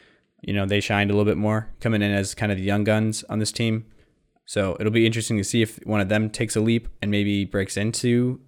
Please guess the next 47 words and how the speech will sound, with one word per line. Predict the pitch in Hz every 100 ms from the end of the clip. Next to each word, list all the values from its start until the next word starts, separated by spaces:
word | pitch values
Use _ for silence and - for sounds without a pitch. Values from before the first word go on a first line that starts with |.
| -
this | 131 113
tier | - 120
above | 110 120 123
or | 110 98
breaks | 92 101 113
into | 107
the | 107
rotation | 113 117 113 120
more | 113 113
so | - 120 131 - - _ _ _ -
than | 110
I'm | 107
expecting. | 104 120 113 123 123 _ _ _ _ -
But, | 95 - -
you | 101
know, | 95 101
just | - 110
these | - 107 104
other | 110 110
guys | 110 104 104 - -
that | 101
I |
have | 104 101
a-, | 98 -
above | 101 101 98
them | 104 101 98 -
are | 101 95 92 - -
just | 101 -
definitely | 101 104
more | 98 95
proven | - 107 107 107 107 -
in |
their | 104 104
careers | 110 107 -
at | 107
this | 104
point. | 110 107 - _ _ _ _ _ _
So | - 92
I | 92
feel | - 95
like | 92
they're | 98
the | 92
safer | - 104 101
picks. | - 104 - - _ _ _ _ _ _ _ _ _ _
And | 110 110
then | 104 101